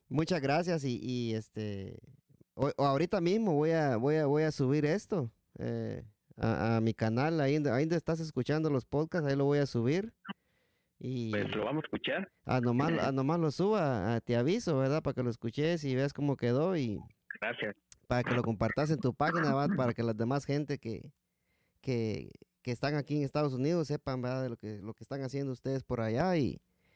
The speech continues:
Speaker 1: y, y que, y que sepan de que si alguien quiere ir a hacer una donación, ¿verdad? Pueden ir a, pueden ir directamente al banco también, ¿va, Roberto? Si ellos quieren, nada
Speaker 2: Claro
Speaker 1: más
Speaker 2: que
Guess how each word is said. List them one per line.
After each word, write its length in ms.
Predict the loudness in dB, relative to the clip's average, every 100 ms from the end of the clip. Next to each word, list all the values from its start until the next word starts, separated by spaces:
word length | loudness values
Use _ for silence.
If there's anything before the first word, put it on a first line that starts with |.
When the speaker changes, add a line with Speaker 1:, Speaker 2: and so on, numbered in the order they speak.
| _ _ _ _ _
Speaker 1:
y, 160 | -10 -8
y 220 | -8 -8
que, 140 | -6 -6
y 180 | -6
que 160 | -6 -4
sepan 360 | -2 -2 0 0
de 100 | 0
que 160 | -2
si 160 | 0 0
alguien 240 | 0 -2
quiere 240 | 0 0 2
ir 80 |
a 40 | 2
hacer 180 | 0 0
una 140 | 0
donación, 540 | -2 -4 -6 -6 -6
¿verdad? 400 | -6 -2 0 0 -4 -12 _ _ _ _ _ _
Pueden 280 | 0 2 4
ir 240 | 2 2 2
a, 80 | 0 0
pueden 260 | 0 2 4
ir 120 | 4
directamente 720 | 2 2 2 2 2 0 0
al 80 | 0
banco 320 | 0 0 0
también, 400 | 0 0 0 0
¿va, 80 | 0
Roberto? 480 | 0 -2 -4 -4 -8
Si 140 | -6 -4
ellos 160 | -6
quieren, 300 | -4 -4 -2
nada 140 | 0 2
Speaker 2:
Claro 240 | 2 2 0
Speaker 1:
más 60 |
Speaker 2:
que 100 | -2